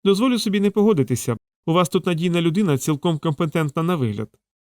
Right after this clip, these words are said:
Ви могли б задовольнити свою честь тим, що послали б його нам на допомогу, а проте ви вирішили втрутитися самі. З того місця, де я стояв, скидалося на те, що він побіг, аби від вас не відставати.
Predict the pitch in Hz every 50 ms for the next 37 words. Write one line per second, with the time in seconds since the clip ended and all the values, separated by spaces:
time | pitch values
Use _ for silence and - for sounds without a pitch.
0 | _ - 143 147 165 165 165 160 143 160 160 135 135 160 143 156 151 160 160 190
1 | 202 - 147 139 127 - 156 151 151 139 - 165 156 135 - - 220 220 196 -
2 | _ _ _ _ - - 156 - 175 139 - - 220 214 175 143 131 156 156 165
3 | 196 175 165 160 156 156 143 165 156 - 202 202 196 151 110 113 117 - _ _
4 | _ _ _ _ - 143 135 - 143 135 - 185 208 196 165 139 170 170 170 165
5 | - 180 170 160 - - 175 156 175 156 160 151 160 170 151 - 208 196 156 113
6 | - - _ _ _ _ _ _ _ _ _ - - 165 147 165 165 165 151 -
7 | - 160 151 160 156 156 - - 156 160 165 160 143 - _ _ - - - 160
8 | 143 151 151 151 - - 156 147 139 131 160 156 - - 151 139 151 147 131 -
9 | 165 170 196 180 127 - _ _ _ _ _ - - 147 143 156 151 135 - _
10 | - 143 147 156 139 143 156 139 - 160 151 156 151 - - - 180 156 127 113
11 | - - 117 -